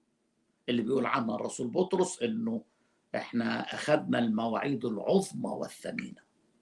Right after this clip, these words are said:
مهما كانت مواعيد الله فهو، أي المسيح، فيه أمرين اللي هما النعم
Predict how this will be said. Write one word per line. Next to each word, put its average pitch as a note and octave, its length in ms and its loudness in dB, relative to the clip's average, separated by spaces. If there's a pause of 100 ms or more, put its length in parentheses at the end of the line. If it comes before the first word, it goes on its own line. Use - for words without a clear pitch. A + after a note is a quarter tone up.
(460)
مهما G3+ 440 12
كانت D3 460 2
مواعيد C3 540 0
الله F#3 380 0 (340)
فهو، F3+ 640 8 (320)
أي C3 100 -6
المسيح، C3+ 720 -6 (240)
فيه A3 680 -2 (240)
أمرين B2 420 -2 (400)
اللي A2+ 180 -6
هما D#3 380 0 (240)
النعم D3 720 2